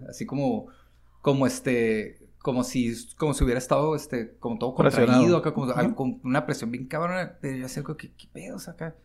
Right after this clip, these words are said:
Speaker 1: como que la madre, ya me quise dormir,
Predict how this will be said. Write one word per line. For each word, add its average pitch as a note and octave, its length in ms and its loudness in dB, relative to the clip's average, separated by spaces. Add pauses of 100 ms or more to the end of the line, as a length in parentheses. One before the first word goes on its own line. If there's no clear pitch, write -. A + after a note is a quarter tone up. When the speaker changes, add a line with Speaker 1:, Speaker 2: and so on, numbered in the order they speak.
(720)
Speaker 1:
como - 200 -8 (200)
que B2 120 -8
la A#2+ 100 -2
madre, C#3+ 320 0
ya C3 140 0
me D#3 120 -2
quise - 220 -2
dormir, F#3+ 520 2